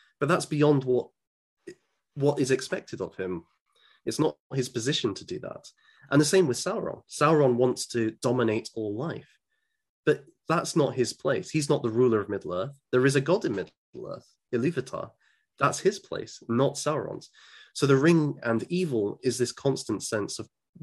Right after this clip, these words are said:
wanting more than one's due. And Sam, uh, you know, who's, who Tolkien said was the hero of the story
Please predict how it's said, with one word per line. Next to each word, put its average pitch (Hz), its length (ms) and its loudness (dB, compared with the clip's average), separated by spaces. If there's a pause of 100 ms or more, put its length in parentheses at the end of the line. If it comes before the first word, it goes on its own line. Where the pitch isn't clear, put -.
(240)
wanting 135 460 4
more 113 240 6
than 104 220 0
one's 98 500 -4 (100)
due. 120 360 0 (640)
And 120 260 2
Sam, 110 600 -2 (580)
uh, 110 300 0 (460)
you 135 120 -4
know, 101 220 2 (140)
who's, 120 300 -4
who 131 140 -2
Tolkien 147 440 4
said 117 240 0
was 107 140 -6
the 98 100 -8
hero 131 600 -2
of 120 140 -10
the - 80 -12
story - 520 -8